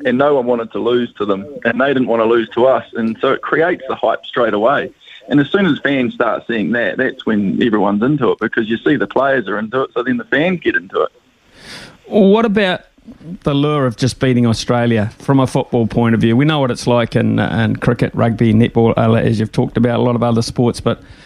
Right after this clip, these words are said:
Speaker 2: uh, the lure, because it's such a rare encounter, the lure, the, the excitement about beating Australia at football.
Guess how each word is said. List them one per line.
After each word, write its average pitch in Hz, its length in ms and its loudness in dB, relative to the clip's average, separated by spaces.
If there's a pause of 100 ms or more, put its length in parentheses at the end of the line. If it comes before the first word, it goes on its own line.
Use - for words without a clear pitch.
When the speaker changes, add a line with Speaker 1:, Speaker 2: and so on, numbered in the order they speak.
(300)
Speaker 2:
uh, 147 220 -2
the 147 140 -2
lure, 185 220 0
because 170 240 -4
it's 165 100 -4
such - 240 -2
a 202 60 2
rare 165 400 2
encounter, 151 500 0
the 117 140 0
lure, 143 460 2
the, 127 320 0
the 131 100 0
excitement 131 500 0
about 127 300 -2
beating 143 320 0
Australia 123 600 2
at - 120 -2
football. 107 540 -2